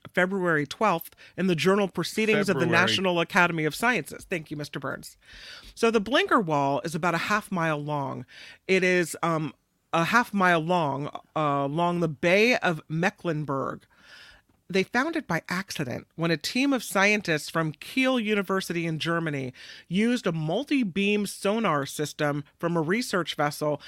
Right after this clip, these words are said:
Speaker 1: They were trying to study the crust of the seafloor. And here's what they found, the Blinker Wall. They think that Stone Age hunter-gatherers built it about eleven thousand years ago to hunt reindeer.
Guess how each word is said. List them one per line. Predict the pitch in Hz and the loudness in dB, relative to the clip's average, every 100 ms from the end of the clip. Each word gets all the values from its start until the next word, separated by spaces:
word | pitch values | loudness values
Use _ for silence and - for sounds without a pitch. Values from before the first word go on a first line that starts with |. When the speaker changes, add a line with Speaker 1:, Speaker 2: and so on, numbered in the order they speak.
| - - | -20 -4
Speaker 1:
They | 202 | 0
were | 185 | 0
trying | 175 220 226 | 0 2 2
to | 262 | 2
study | 247 - 208 214 | -2 -2 0 0
the | 202 180 | 0 -4
crust | - - 190 - 180 | -4 -2 -2 -2 -6
of | 151 | -6
the | |
seafloor. | 151 - 247 254 - 147 131 - - - - - | -8 -4 -2 -2 -4 -6 -4 -8 -14 -20 -20 -8
And | 165 | -6
here's | 151 208 226 | 0 0 0
what | 208 196 | 0 0
they | 170 | -2
found, | - 285 220 135 - | 2 2 2 0 -8
the | - 170 | -2 -2
Blinker | 170 160 226 285 180 | 0 2 0 2 0
Wall. | 147 135 - - - - - - | 0 -4 -6 -8 -14 -20 -20 -10
They | 180 196 | 0 0
think | 196 - 285 392 269 180 202 - - - | -2 -6 2 4 4 2 -2 -12 -20 -10
that | 180 180 165 - | 0 2 2 -2
Stone | - - 202 285 | -6 0 2 2
Age | 269 208 190 | 4 4 4
hunter-gatherers | - 214 247 285 214 170 180 185 151 135 131 | 0 -2 0 -2 0 2 2 0 -2 -2 -4
built | 135 185 208 | -4 -2 0
it | 247 233 | -2 0
about | 185 156 | 0 0
eleven | 139 156 208 247 | 0 0 -2 -2
thousand | 190 190 196 175 | 0 0 0 -4
years | 160 214 196 | -2 -2 -2
ago | 165 156 | 0 0
to | 151 | 0
hunt | 151 196 220 | 0 0 -2
reindeer. | 165 196 311 294 165 143 - | 0 0 4 4 4 0 -4